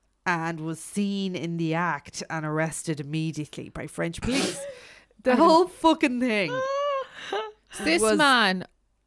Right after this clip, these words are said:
Speaker 3: brings a friend over, shoots
Speaker 1: Yeah.
Speaker 3: her in the neck,
Speaker 1: He did,
Speaker 3: tries
Speaker 1: yeah.
Speaker 3: to eat her, unprepared, goes out, buys a knife,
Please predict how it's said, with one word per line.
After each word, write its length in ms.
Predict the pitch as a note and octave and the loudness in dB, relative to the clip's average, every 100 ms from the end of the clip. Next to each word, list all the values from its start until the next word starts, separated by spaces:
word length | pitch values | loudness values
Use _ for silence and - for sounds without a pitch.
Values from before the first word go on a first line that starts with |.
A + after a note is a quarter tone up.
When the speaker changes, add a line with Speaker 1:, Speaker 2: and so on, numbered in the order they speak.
| _ _ _ | _ _ _
Speaker 3:
brings 340 | C4+ C#4 E4 D#4+ | 2 2 2 -2
a 60 | |
friend 360 | C#4+ B3+ A3 G#3 | 2 2 4 2
over, 400 | F3+ E3 E3+ E3+ | 0 -2 -4 -8
shoots 340 | - - C#4+ D#4+ | -8 -4 -2 0
Speaker 1:
Yeah. 120 | E4+ | 0
Speaker 3:
her 80 | C#4+ | 0
in 100 | B3+ | 0
the 80 | A#3 | 0
neck, 360 | F3+ D#3+ - _ | 0 -4 -8 _
Speaker 1:
He 80 | - | -10
did, 160 | E3+ D#3 | -6 -2
Speaker 3:
tries 360 | C4 C#4 C#4+ | 2 2 0
Speaker 1:
yeah. 60 | - | -2
Speaker 3:
to 60 | A3 | -2
eat 160 | G3 | -2
her, 160 | G3 F3+ A#3+ | -4 -4 -2
unprepared, 600 | C4 B3 - F#3 F3 - | -2 -2 -2 0 0 -2
goes 280 | A3+ A3+ | -2 -2
out, 240 | G3+ F3+ - | -2 -4 -4
buys 340 | G#3 G#3 G#3 | -4 -2 -4
a 60 | G3+ | -6
knife, 520 | F#3 E3 E3+ - - | -6 -6 -6 -12 -20